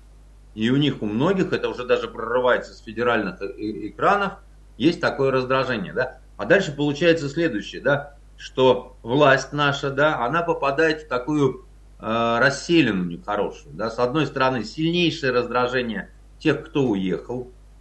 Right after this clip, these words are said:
Это такая экстра отмороженная псевдоэлита. Сильнейшее раздражение, так сказать, элитки, которая осталась и которая там, э, по которой, значит, э, скорбит, э,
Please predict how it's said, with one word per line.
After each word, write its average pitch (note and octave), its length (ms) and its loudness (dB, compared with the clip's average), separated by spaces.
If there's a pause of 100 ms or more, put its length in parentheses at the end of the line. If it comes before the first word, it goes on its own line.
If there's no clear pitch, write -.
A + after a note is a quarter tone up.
(360)
Это A2+ 180 -4
такая C3 480 2
экстра C3 280 0
отмороженная A#2+ 1000 -2 (240)
псевдоэлита. B2 1120 0 (240)
Сильнейшее E3+ 760 2
раздражение, C3 760 0
так G#2+ 180 -8
сказать, A2+ 360 -10
элитки, B2+ 400 -6
которая A2+ 500 2
осталась F#2+ 580 -2
и - 60 -12
которая B2 500 2
там, A2+ 340 -4 (400)
э, - 40 -14 (500)
по A#2 80 0
которой, A#2 600 2 (340)
значит, G#2 760 -2
э, F#2 960 2
скорбит, A2+ 560 -2
э, G2 440 2